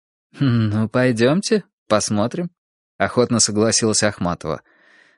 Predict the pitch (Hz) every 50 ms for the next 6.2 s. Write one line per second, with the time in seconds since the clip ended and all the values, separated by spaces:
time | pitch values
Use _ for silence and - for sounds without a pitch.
0 | _ - 185 202 196 - - 208 202 220 269 - 302 - 294 269 - - 247 240
1 | - - 214 208 202 208 202 208 226 220 - - 247 190 131 - - 123 110 117
2 | 113 - - 117 104 107 101 92 82 - - - - - _ _ _ _ _ _
3 | _ _ _ _ _ _ _ _ _ _ _ _ _ _ _ _ - 123 113 117
4 | 120 120 120 107 110 101 - 113 95 90 87 107 131 147 143 143 139 127 113 101
5 | 104 113 107 - - 101 92 82 85 87 87 85 - - 82 82 80 76 65 -
6 | - - -